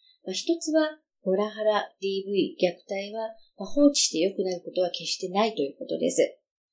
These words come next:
まあ、多くの場合は悪化していく、または、まあ、ひどい場合は子供に向かっていきます。まあ、これは虐待の始まりです。まあ、そういったことがある、えー、非常に危険なものなのだという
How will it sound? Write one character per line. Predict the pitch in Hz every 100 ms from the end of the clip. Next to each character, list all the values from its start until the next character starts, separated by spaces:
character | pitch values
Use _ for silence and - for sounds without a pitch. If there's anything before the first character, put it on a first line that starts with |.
| _ _
ま | 180
あ、 | -
多 | 208 196
く | 180
の | 170
場 | 175 202
合 | 208
は | 202 185
悪 | -
化 | 202
し | -
て | 214
い | 196
く、 | - 196 - - _ _ -
ま | 190
た | 214
は、 | 202 185 - _
ま | 175
あ、 |
ひ | 175 202
ど |
い | 220 214
場 |
合 | 190 202 220
は | 240 240 - - _
子 | -
供 | 208 254 277
に | 233
向 | 175
か | - 185
っ |
て | - 175
い |
き | 180 170
ま | 175
す。 | - - _
ま | 175
あ、 |
こ | -
れ | 208
は | 190
虐 | 180 175 -
待 | 190 185
の |
始 | 175 175 170
ま | 170
り | 165
で | 165
す。 | - - - _ _ _ _ _ -
ま |
あ、 | 196
そ | 233
う |
い | 233
っ |
た | 240
こ | 269
と | 262
が | 175 160 -
あ |
る、 | 202 170 - - -
え |
ー、 | 165
非 | -
常 | 190 233
に | 233
危 | 233 - 262
険 | 254
な | 262
も | 247 262
の |
な | 254 202
の | 180
だ | 226
と | 233
い | 185
う | 175